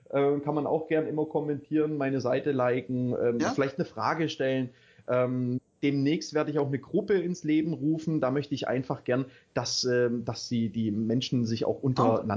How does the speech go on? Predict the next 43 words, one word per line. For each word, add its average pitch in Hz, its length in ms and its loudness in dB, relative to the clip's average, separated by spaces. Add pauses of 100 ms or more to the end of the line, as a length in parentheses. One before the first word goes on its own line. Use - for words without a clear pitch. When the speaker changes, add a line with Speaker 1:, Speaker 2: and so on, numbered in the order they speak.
Speaker 2:
das 110 120 2
ist - 80 -2
ja 123 80 0
Speaker 1:
auch 120 60 -8
Speaker 2:
geil. 110 160 -2
Speaker 1:
helfen. 101 320 0 (120)
Ja, 107 180 2
und 107 220 0
ich 92 120 -8
kann 110 180 -2
auch - 160 0
gern 110 180 -2
Tipps - 260 -6
einposten, 110 580 -6 (180)
aber 117 120 2
dass 120 160 0
man 113 100 2
einfach 120 180 0
so 117 80 0
eine 113 120 0
kleine, 113 360 0
ähm, 107 360 -2
so, - 140 -4
so - 120 -8
eine 107 120 -2
Community 165 600 2
gründet, 143 480 0
die 120 80 -4
dann 117 200 -2
hoffentlich 117 360 -4
wachsen - 360 -6
wird. 127 180 -4 (460)
Und 139 120 4
ansonsten 143 440 0
auf - 180 -2
YouTube, 151 420 0
klar, 127 180 4
Speaker 2:
Mhm. 139 80 4
Speaker 1:
es 139 80 -8
gibt 139 140 -8
noch 131 120 -4
einen 123 100 -4
YouTube-Channel. 131 800 -2